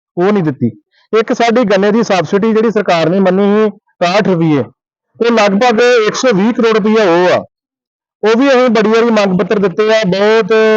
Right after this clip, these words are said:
ਜੱਦੋਜਹਿਦ ਕੀਤੀ। ਅਸੀਂ ਚਾਰ ਮਹੀਨੇ ਹੋ ਗਏ ਆ ਮਿੱਲ ਬੰਦ ਹੋਈ ਨੂੰ, ਤੇ ਲਗਭਗ ਅੱਠ ਨੌ ਮਹੀਨੇ ਹੋ ਗਏ ਆ ਜਿਹੜੇ ਸਾਡੇ ਜਿਹੜੇ ਪੈਸੇ ਆ ਫਸੇ ਸਰਕਾਰ ਨਾਲ, ਉਹਦੇ ਸੰਬੰਧ ਚ।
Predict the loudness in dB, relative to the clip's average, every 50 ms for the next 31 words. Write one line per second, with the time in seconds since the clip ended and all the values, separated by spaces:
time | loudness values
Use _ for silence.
0 | 0 -2 -4 -8 -12 -16 -10 -4 -2 0 0 0 0 0 0 0 0 -2 -2 -2
1 | -2 -2 0 0 0 2 0 0 0 -2 -2 -4 -6 -10 -10 -4 -2 0 0 2
2 | 2 2 0 0 0 0 0 0 0 0 0 0 0 0 0 0 0 0 2 2
3 | 2 2 0 0 0 0 0 0 0 0 0 0 0 0 0 -2 -2 -6 _ _
4 | _ _ -12 -10 -6 -2 -2 0 0 0 0 -2 -2 -2 -2 0 0 0 0 0
5 | 0 2 2 0 0 -2 -4 -6 -12 -20 -20 _ _ _ -4 -2 -2 -2 0 -2
6 | -2 -2 0 0 0 0 0 0 0 0 0 0 0 0 2 2 2 2 2 0
7 | 0 -2 -2 -2 -2 0 0 0 0 0 0 0 0 0 0 0 0 0 0 0
8 | 0 0 0 0 0 0 0 -2 -2 -2 -2 -2 -2 -2 -2 0 0 0 0 -2
9 | -4 -6 -8 _ _ _ _ _ _ _ -2 -2 0 2 0 0 0 0 0 0
10 | 0 0 -2 -2 -4